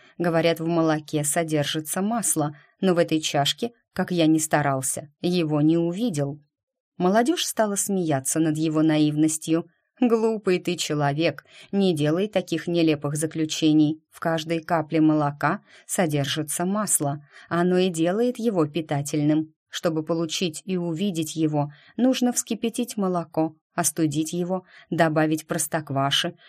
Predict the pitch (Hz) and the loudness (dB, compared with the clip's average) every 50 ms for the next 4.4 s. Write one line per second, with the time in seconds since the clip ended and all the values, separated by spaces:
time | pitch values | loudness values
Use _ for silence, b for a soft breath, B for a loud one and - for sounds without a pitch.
0 | b b - 190 175 170 165 151 156 170 180 180 - 170 165 160 - - 165 156 | b b -2 0 2 2 0 2 2 2 2 2 2 0 0 0 0 0 -2 -2
1 | 147 147 156 151 - - 185 180 - - - 139 147 151 - - _ _ - - | -2 -2 -4 -6 -4 -4 -4 -4 -4 -4 -2 -2 -2 -4 -6 -10 _ _ -8 -4
2 | - 185 160 156 156 156 156 160 165 156 - - 165 165 160 160 165 160 151 151 | -2 -2 0 0 0 0 2 2 0 0 -2 -2 -4 -4 -2 0 2 2 4 4
3 | 156 160 156 - - _ _ _ _ _ _ _ - 165 156 175 165 165 156 143 | 4 2 0 -2 -8 _ _ _ _ _ _ _ -2 -2 0 2 2 2 0 0
4 | 139 135 147 202 208 - - | -2 -4 -4 -4 -4 -4 -8